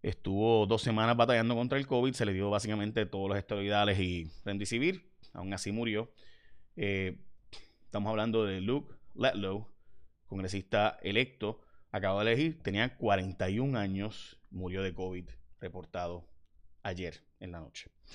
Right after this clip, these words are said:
Básicamente, esas son noticias importantes de hoy. Recuerda que te están regalando teléfonos en A T and T, teléfono inteligente, no cualquiera, un Samsung Galaxy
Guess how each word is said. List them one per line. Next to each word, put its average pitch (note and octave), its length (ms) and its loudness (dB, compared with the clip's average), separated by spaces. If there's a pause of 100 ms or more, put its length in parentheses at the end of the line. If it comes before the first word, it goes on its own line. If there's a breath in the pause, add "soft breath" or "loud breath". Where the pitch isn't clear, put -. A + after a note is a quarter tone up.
(1080 soft breath)
Básicamente, F3+ 480 6
esas E3 100 6
son F3 80 2
noticias E3+ 320 4
importantes E3 580 2
de D#3+ 120 6
hoy. G3+ 100 8
Recuerda D3 400 6
que C#3+ 80 4
te B2+ 80 4
están B2+ 220 2
regalando B2+ 480 6
teléfonos A#2 680 2
en C#3 260 12
A D3+ 300 10
T D3+ 160 6
and C3+ 80 8
T, B2+ 80 6
teléfono G#2+ 300 8
inteligente, D3+ 380 8
no F#2 80 4
cualquiera, G#2 440 10
un G#2 140 10
Samsung C#3+ 420 12
Galaxy B2+ 380 12